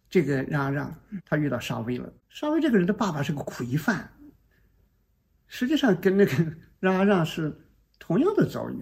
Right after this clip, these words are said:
他的妈妈是个算命的，所以说沙威呢，实际上本人呢也是一个非常悲苦的。但是后来呢，他开始进入到这个体系里来了，国家体系，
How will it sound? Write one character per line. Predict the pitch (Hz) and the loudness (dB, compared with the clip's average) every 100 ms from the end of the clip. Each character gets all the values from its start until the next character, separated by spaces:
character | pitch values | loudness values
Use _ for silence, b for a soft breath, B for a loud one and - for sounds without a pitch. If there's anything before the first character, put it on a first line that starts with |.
| - - _ | -14 -20 _
他 | - | -2
的 | 247 | 0
妈 | 294 302 | 2 2
妈 | 262 | 2
是 | 233 | 0
个 | |
算 | 220 269 190 | 0 2 2
命 | 254 170 | 2 2
的， | - - _ _ _ _ _ _ _ | -2 -14 _ _ _ _ _ _ _
所 | - - | -6 0
以 | 302 | 2
说 | 254 277 | 4 4
沙 | 254 254 | 4 2
威 | 262 277 | 4 6
呢， | 240 | 6
实 | - | 4
际 | |
上 | 240 | 2
本 | 233 151 | 0 0
人 | 117 185 | 0 2
呢 | |
也 | 190 123 | 2 0
是 | 101 | -2
一 | 180 156 | -2 -2
个 | 156 135 - _ _ _ _ _ _ _ _ _ _ | -4 -6 -8 _ _ _ _ _ _ _ _ _ _
非 | - | -2
常 | 254 226 | 0 2
悲 | 226 269 | 4 4
苦 | 269 - - | 4 -2 -16
的。 | - - _ _ _ | -18 -20 _ _ _
但 | - | -2
是 | 285 | 0
后 | 277 330 | 2 4
来 | 254 | 6
呢， | 202 202 196 | 8 6 4
他 | 190 208 | 0 -2
开 | 202 202 | 0 0
始 | - 147 135 - _ _ _ _ _ _ _ _ _ _ _ | 0 -2 -4 -6 _ _ _ _ _ _ _ _ _ _ _
进 | - | 2
入 | 185 156 | 4 4
到 | 156 143 131 - - _ _ _ _ _ _ _ _ _ | 2 2 -2 -8 -20 _ _ _ _ _ _ _ _ _
这 | 170 | -2
个 | 143 147 | 0 -2
体 | - - 123 | -4 -6 -4
系 | - | -4
里 | 123 120 | -4 -4
来 | 113 | -6
了， | 120 - _ _ _ | -10 -12 _ _ _
国 | - 131 | -4 -2
家 | 147 | -2
体 | 143 98 | -4 -10
系， | - - - | -10 -10 -12